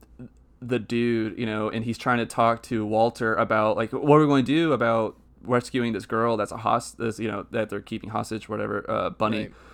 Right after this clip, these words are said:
Speaker 1: And it's just, it's just,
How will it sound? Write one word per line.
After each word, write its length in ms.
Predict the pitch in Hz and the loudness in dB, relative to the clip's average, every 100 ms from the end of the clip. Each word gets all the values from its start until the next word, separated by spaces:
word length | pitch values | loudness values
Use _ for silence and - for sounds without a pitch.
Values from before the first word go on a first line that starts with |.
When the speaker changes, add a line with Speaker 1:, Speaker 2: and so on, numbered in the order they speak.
| - - - | -20 -20 -6
Speaker 1:
And 640 | 123 120 117 110 107 107 - | 0 2 4 2 0 -2 0
it's 220 | 135 - | 0 2
just, 420 | 147 139 - - - | 2 2 0 -10 -2
it's 160 | 127 | 0
just, 300 | 156 143 - | 2 0 -6